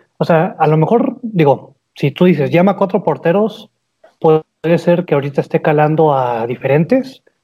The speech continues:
ver cómo se llevan con el grupo, ver quién es líder, quién no, etcétera.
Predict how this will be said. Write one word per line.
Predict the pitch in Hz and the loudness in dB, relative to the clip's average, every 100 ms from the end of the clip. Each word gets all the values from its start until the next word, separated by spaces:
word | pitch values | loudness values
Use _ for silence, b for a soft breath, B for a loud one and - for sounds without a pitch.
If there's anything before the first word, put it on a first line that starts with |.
| - | -4
ver | 147 143 | -2 0
cómo | 156 156 | 0 -2
se | 135 | 0
llevan | 143 143 | 0 0
con | 135 | -2
el | 127 | 0
grupo, | 139 165 180 175 | 0 0 2 2
ver | 151 147 | 2 0
quién | 156 | 0
es | 151 | 0
líder, | 135 151 156 151 | 2 2 2 0
quién | 147 135 139 | -2 -4 -2
no, | 147 180 180 - _ _ _ - | 0 0 -2 -8 _ _ _ -6
etcétera. | 131 - 160 202 - | -4 -2 2 2 0